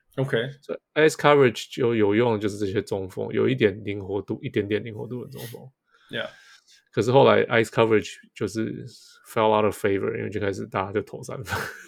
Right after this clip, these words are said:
Speaker 2: <laughs> ice coverage 就没用。
Speaker 1: Yep。
Speaker 2: <laughs> Yeah，so 这些球员就，就你假如就是开始这个年代，就之后就，就开始没办法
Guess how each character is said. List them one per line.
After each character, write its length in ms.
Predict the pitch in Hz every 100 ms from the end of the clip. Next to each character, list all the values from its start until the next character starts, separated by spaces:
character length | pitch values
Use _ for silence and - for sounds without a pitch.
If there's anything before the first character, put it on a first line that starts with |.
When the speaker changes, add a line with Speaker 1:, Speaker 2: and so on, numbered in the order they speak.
| 185
Speaker 2:
<laughs> 720 | - - 139 139 180 139 202
ice 180 | 131 104
coverage 360 | 123 113 107 98
就 80 | 107
没 280 | 98 95
用。 120 | 98 107 - - - 196 - 185 - - - -
Speaker 1:
Yep。 360 | 214 214 - - - - - 139 - 127 104
Speaker 2:
<laughs> 0 |
Yeah，so 560 | 127 123 113 - 120 110
这 100 | 101
些 160 | 113 120
球 140 | 107
员 160 | 98 95
就， 320 | 110 107 107 _ _ _ 131 123 -
就 140 | 120 117
你 200 | 113 104
假 180 | 104 98
如 440 | 101 101 101 107 _ _ _ _ _ -
就 140 | 117
是 160 | 117 110
开 240 | - 120
始 80 | 101
这 100 | 113
个 60 | 101
年 160 | 95
代， 160 | 98 98
就 120 | 123
之 200 | - 113
后 220 | 101 104
就， 200 | 95 101 101
就 200 | 107 101
开 220 | - 98
始 100 | 107
没 100 | 107
办 160 | 110
法 140 | 117